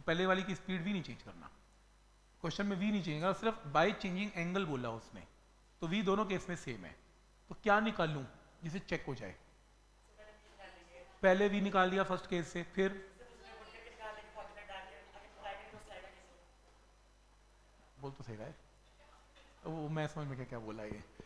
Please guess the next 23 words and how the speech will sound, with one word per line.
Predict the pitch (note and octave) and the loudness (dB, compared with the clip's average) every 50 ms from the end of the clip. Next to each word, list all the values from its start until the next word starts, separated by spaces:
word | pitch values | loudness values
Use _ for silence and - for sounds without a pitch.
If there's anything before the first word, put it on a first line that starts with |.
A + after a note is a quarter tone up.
| - - - - - | -18 -20 -14 -2 2
ठीक | F3 E3+ E3 | 4 6 6
है, | F3 E3+ E3+ E3+ - - - - - - - - - - | 6 4 2 2 -4 -12 -18 -20 -20 -20 -20 -20 -18 -10
ये | A#3+ F#3 D#3 F#3 G3+ | -4 2 6 6 6
बोल | G3+ D#3+ D3 C3 | 6 6 4 2
रहा | B2 A#2+ B2 B2 | 2 2 0 0
है | D3 G#3+ - - - - - - - - - | 0 -2 -4 -8 -16 -20 -20 -20 -20 -8 -4
कि | - G#3 | -4 -2
पहले | - - F#3 E3+ E3+ F3+ G#3 G#3+ | 4 8 8 8 10 8 6 4
case | G#3 G#3+ D#3+ C#3+ C#3 - - - | 4 2 0 0 0 -2 -2 -2
से | C3+ C3 D3 F3 - - - - - - | 0 0 0 0 -2 -6 -14 -2 4 6
हम | G3 A3+ A3+ G3 | 6 6 6 4
V | G3 G#3 G#3+ G#3+ | 2 4 4 4
निकाल | G#3+ G3+ - D3 C3 B2 | 4 4 4 4 4 4
लेंगे, | A#2 A2+ A2 A2 G#2 G#2 G#2 - - - - - - - - - - - - - - - - - - _ - - - | 0 -2 -4 -4 -6 -8 -10 -12 -16 -20 -20 -20 -20 -20 -20 -20 -20 -20 -20 -20 -20 -20 -20 -20 -20 _ -20 -18 -6
दूसरे | D3 D3 F#3 F#3+ - - A3 A3 A3+ | 0 2 2 2 2 4 6 6 6
case | A3+ A3+ G3 E3+ D#3+ D3 - - | 6 6 4 4 2 2 -2 -2
में | D#3 D3 D3+ E3 F#3 - - - | -2 0 0 -2 -2 -4 -6 -6
वो | G3 | -4
सेम | - - F#3+ F3+ F3+ F3 | -2 0 0 2 2 2
वी | F3 | 0
यूज़ | F3 E3+ E3+ E3+ D#3+ - | 0 2 2 0 0 0
कर | - D#3+ D#3 | 0 0 0
लेंगे | D#3+ D#3 D#3 D#3+ D#3+ D#3+ D#3+ | 0 0 0 0 0 -2 -2